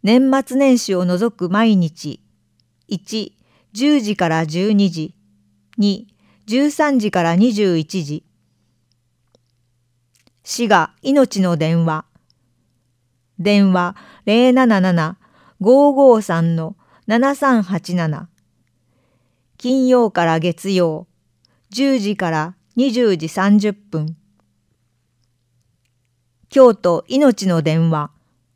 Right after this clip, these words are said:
電話、零七五八六四の四三四三。年中無休、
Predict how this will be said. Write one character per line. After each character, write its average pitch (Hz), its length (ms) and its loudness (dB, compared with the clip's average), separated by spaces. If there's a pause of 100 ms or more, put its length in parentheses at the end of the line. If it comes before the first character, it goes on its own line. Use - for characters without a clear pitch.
(1160)
電 202 280 0
話、 190 260 0 (360)
零 262 280 2
七 226 320 2
五 170 300 -2 (380)
八 247 340 -4
六 269 260 2
四 190 300 0
の 156 240 -8 (360)
四 262 260 0
三 233 360 -2
四 190 260 -2
三。 170 360 -8 (760)
年 240 280 2
中 185 280 -2
無 170 160 -2
休、 185 440 -6